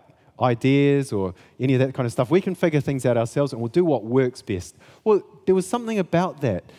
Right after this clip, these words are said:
in our tupuna's engagement with the spiritual reality of the world. They did what worked. So those old karakia,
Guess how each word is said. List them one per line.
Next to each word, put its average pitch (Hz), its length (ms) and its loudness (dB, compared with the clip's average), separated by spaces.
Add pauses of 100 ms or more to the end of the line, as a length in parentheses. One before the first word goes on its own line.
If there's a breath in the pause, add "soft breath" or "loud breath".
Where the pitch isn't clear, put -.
(200 loud breath)
in 135 340 0
our 135 120 2
tupuna's 135 560 -4
engagement 110 680 -6 (340 soft breath)
with 117 180 -4
the 107 120 -2
spiritual 110 480 -4
reality 113 440 -2
of 98 100 -10
the 135 80 -6
world. 160 320 -4 (320 loud breath)
They 143 100 -8
did 208 220 -2
what 190 200 0
worked. 120 560 -4 (1120 soft breath)
So 180 420 2
those 180 220 2
old 220 340 2
karakia, 202 680 0